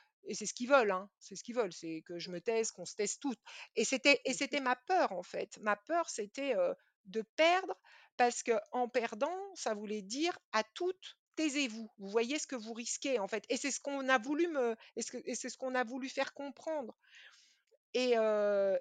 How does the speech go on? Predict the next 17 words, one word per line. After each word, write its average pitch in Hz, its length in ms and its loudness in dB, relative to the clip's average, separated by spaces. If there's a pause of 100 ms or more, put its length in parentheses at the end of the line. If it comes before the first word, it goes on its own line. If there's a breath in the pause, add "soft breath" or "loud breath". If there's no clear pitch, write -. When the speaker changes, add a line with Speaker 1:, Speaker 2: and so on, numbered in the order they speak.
Speaker 1:
et 233 100 2
puis 247 120 -10
finalement, 254 560 -2
j'ai 247 160 -4
réfléchi. 240 440 -4
Alors, 262 160 2
j'ai 233 140 -4
subi 226 400 -8
énormément 320 580 -2
de 277 100 -4
pression 277 760 -6 (360 loud breath)
entre 262 380 2
le 220 120 0
moment 330 380 -4
de 311 80 -2
la 285 140 2
décision 262 840 -8